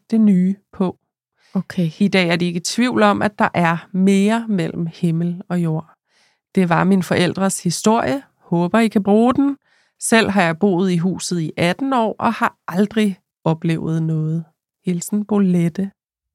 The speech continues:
Speaker 2: Altså,
Speaker 1: Ja.
Speaker 2: mere mellem himmel og jord, eller nogen, der boede op under <gasps> det gamle tag, eller et eller andet.
Speaker 1: I
Speaker 2: Altså,
Speaker 1: væggene?
Speaker 2: ja.
Speaker 1: Ah,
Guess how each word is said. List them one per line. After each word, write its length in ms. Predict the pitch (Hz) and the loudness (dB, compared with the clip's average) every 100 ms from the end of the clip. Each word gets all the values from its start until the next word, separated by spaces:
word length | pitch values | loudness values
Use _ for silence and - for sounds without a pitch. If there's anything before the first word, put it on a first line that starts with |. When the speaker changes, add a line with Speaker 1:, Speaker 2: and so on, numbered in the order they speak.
| _ _ - | _ _ -4
Speaker 2:
Altså, 540 | 170 - - 165 151 - - _ 370 | -4 -4 -6 -2 -2 -4 -16 _ -2
Speaker 1:
Ja. 480 | 185 175 170 170 160 - | 0 2 2 2 0 -4
Speaker 2:
mere 460 | 196 196 220 254 277 | 2 6 6 6 6
mellem 260 | 262 233 220 | 6 4 2
himmel 400 | 202 214 202 214 | 4 2 4 2
og 140 | 202 | 2
jord, 240 | 170 151 - - | 4 2 0 -4
eller 680 | - 277 285 156 160 240 - _ _ _ _ _ _ _ - | 0 2 4 4 4 2 -4 _ _ _ _ _ _ _ -2
nogen, 380 | 185 170 175 202 | 2 2 4 2
der 140 | 208 | 2
boede 640 | 196 - 208 220 247 277 277 | 0 4 6 8 6 4 2
op 220 | 196 202 202 | 2 2 2
under 360 | 185 185 190 196 _ _ _ | 2 2 0 -2 _ _ _
<gasps> 420 | - 277 214 - | -8 -6 -6 -4
det 120 | 190 - | -4 0
gamle 340 | 190 202 254 | 2 4 2
tag, 440 | 254 - 240 - - | 2 0 0 0 -4
eller 800 | 208 196 185 170 175 175 175 175 170 - | -2 0 2 0 0 0 -2 -4 -6 -2
et 120 | 208 | 0
eller 160 | 214 214 | 4 4
andet. 160 | 190 208 | 4 2
Speaker 1:
I 40 | |
Speaker 2:
Altså, 180 | 196 202 | 4 4
Speaker 1:
væggene? 360 | - 269 277 | 2 0 2
Speaker 2:
ja. 240 | 247 262 302 - _ _ _ _ _ _ _ - | 4 4 2 -4 _ _ _ _ _ _ _ -4
Speaker 1:
Ah, 320 | 170 160 170 | 0 2 0